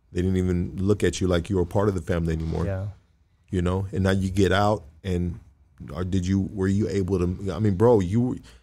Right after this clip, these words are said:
Speaker 1: how, how long have you been out for?
Speaker 2: I've been out two years.
Speaker 1: Two years, and that's still, I mean, that's fresh from a life sentence.
Speaker 2: Yeah.
Speaker 1: You know? I mean, has, has those two years gone by quick?
Speaker 2: Super quick, <laughs> man.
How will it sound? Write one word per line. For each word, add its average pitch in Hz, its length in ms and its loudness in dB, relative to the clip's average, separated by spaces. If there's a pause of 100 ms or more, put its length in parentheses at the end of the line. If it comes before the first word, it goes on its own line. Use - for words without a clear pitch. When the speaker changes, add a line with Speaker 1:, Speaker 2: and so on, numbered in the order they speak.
(120)
Speaker 1:
how, - 220 -4
how 131 260 0
long 170 180 4
have 135 100 2
you 107 40 2
been 95 140 2
out 92 160 -2
for? - 260 -8 (320)
Speaker 2:
I've 107 80 -8
been 117 160 -2
out 110 200 -2
two - 160 -8
years. 113 280 -4 (220)
Speaker 1:
Two 127 160 0
years, 98 440 2 (140)
and 92 140 0
that's 110 160 2
still, 107 360 2 (800)
I 95 120 -4
mean, 101 140 2
that's 104 180 2
fresh 120 320 0
from 101 200 0
a 95 40 -2
life 95 260 -2
sentence. 98 560 -4 (160)
Speaker 2:
Yeah. 98 200 -10 (300)
Speaker 1:
You 101 140 -2
know? 101 220 0 (600)
I - 40 -6
mean, 104 160 4
has, 98 200 2
has 104 260 0
those 98 180 0
two - 160 -2
years 107 240 4
gone 101 200 2
by 95 160 0
quick? 117 500 0
Speaker 2:
Super - 540 -4
quick, 107 440 -4 (280)
<laughs> - 300 -20
man. 98 300 -4